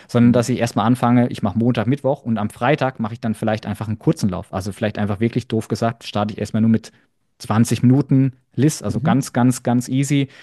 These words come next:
Speaker 1: ähm,
Speaker 2: Mhm.
Speaker 1: einfach nur, um meinen Körper daran zu gewöhnen, dass ich jetzt dreimal die Woche laufe und weniger Regenerationszeit habe. Weil es ist ja eben nicht nur insgesamt mehr Umfang, sondern es bedeutet ja auch, dass, dass deine Strukturen insgesamt einfach weniger Re-,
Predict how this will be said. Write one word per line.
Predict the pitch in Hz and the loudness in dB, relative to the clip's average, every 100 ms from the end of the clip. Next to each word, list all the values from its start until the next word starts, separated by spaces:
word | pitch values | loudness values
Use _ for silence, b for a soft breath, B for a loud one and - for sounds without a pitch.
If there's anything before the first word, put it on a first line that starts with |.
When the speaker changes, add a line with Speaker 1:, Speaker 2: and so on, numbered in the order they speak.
| B B | B B
Speaker 1:
ähm, | 110 110 | -2 -2
Speaker 2:
Mhm. | |
Speaker 1:
einfach | 110 143 131 | 0 0 2
nur, | 123 123 | 2 2
um | 117 117 110 | 4 4 4
meinen | 107 107 | -2 0
Körper | 143 151 | 0 0
daran | 117 107 | -2 -4
zu | 104 101 | -8 -6
gewöhnen, | 104 131 | 0 0
dass | 110 - | 0 -4
ich | 110 | -8
jetzt | - - _ _ - | -8 -14 _ _ -4
dreimal | 131 156 | -2 2
die | 110 | 2
Woche | 104 107 | 2 2
laufe | 104 127 | 0 2
und | 113 98 | 0 4
weniger | 120 127 123 | 4 6 4
Regenerationszeit | 123 123 120 - 151 165 107 95 | 0 0 -2 -2 -4 -2 -6 -8
habe. | 85 - | -10 -4
Weil | 101 | -4
es | 131 | -2
ist | - | -2
ja | |
eben | 107 104 | 2 4
nicht | 131 - | 4 4
nur | 131 135 139 B B B | 4 6 4 B B B
insgesamt | 123 - 107 113 110 | -2 0 0 0 4
mehr | 107 110 | 4 4
Umfang, | 147 165 165 196 B B B | 2 2 2 0 B B B
sondern | - 110 | -2 0
es | 110 - | 0 -4
bedeutet | 110 113 117 | -2 0 2
ja | 107 | -2
auch, | 82 135 - | -2 -4 -4
dass, | 113 - - | -10 -12 -10
dass | 104 98 | -8 -4
deine | 101 104 | 0 0
Strukturen | - 101 - 131 131 - | -2 -8 -2 0 0 -2
insgesamt | 113 - 110 107 | -4 -2 -4 -2
einfach | 101 101 - | -4 -8 -2
weniger | 110 110 107 | 2 2 0
Re-, | 98 | -2